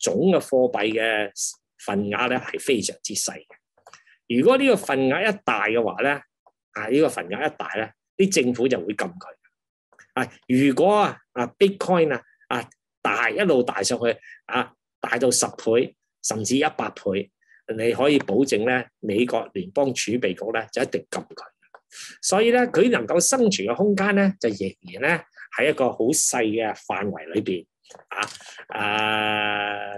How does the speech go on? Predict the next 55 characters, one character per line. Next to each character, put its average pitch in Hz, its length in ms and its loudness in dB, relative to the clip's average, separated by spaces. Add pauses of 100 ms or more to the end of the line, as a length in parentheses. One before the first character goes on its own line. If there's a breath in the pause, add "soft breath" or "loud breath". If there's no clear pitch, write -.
(440 soft breath)
喺 175 260 6
某 135 340 4
啲 196 420 0
特 - 240 -4
定 104 140 -2
嘅 104 60 -2
時 - 200 -2
間 101 240 -6
裏 95 160 -2
邊， 95 180 -4 (460 loud breath)
啊， 110 100 -2
亦 117 180 2
都 196 200 4
滿 123 460 2
足 247 100 6 (120)
到 127 140 4
咧 170 140 6
人 104 160 2
哋 120 180 -2
要 170 140 4
求 - 180 -8
私 - 280 0
隱， 135 200 4 (380)
啊， 120 200 -6
呢 107 60 -10
樣 127 220 4
嘢 90 180 -4
咧， 110 120 -4 (100)
佢 117 80 -2
就 104 100 0
有 90 160 -2
個 95 80 -4
空 110 260 -2
間 - 120 -6 (100)
存 - 200 -12
在。 - 140 -18 (440 loud breath)
所 160 180 2
以 185 80 8
佢 120 180 2
一 196 220 4
定 95 180 -2 (140)
會 120 160 2
係 101 140 -6
一 127 100 -2
個 - 120 -4 (140)
長 - 220 -4 (120)
遠 101 220 -4
存 - 240 -8
在 - 120 -12
嘅 82 80 -12
貨 - 260 -16
幣 - 60 -14
嚟 - 20 -16
嘅。 - 880 -16
啊， 110 80 -10